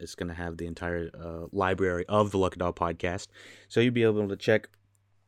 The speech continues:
what is this, like, two, three years of podcasts, over four hundred podcasts. So be sure to check the Patreon out. It, it sh-, helps, helps us keep the lights on and, um, keep us rolling, um, on a river or whatever that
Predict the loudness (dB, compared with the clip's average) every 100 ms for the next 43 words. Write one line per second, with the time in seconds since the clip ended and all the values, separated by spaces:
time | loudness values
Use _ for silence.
0 | _ _ -6 -6 -6 -8 -8 -10 -4 -4
1 | 0 -2 0 2 2 2 -2 -2 2 2
2 | 2 -2 -2 0 -2 -2 -2 0 2 2
3 | -2 0 0 2 0 0 0 0 0 -4
4 | -20 -18 -2 2 2 -2 -6 -4 4 6
5 | 6 2 2 2 2 0 2 2 2 0
6 | 0 0 -2 -2 -4 -8 -8 -10 -12 -18
7 | _ -2 0 0 -6 -14 -18 _ _ _
8 | _ -8 -6 -10 -6 -6 -2 -2 -2 -2
9 | -2 -2 -4 -8 -18 -20 -20 _ -10 -10
10 | -8 -10 -10 -14 -10 -2 0 2 0 -2
11 | -4 _ _ _ _ _ _ _ -14 -10
12 | -8 -10 -12 _ _ _ _ _ _ _
13 | _ -16 -8 -4 -2 0 -2 -4 -6 -4
14 | -2 -2 -2 -4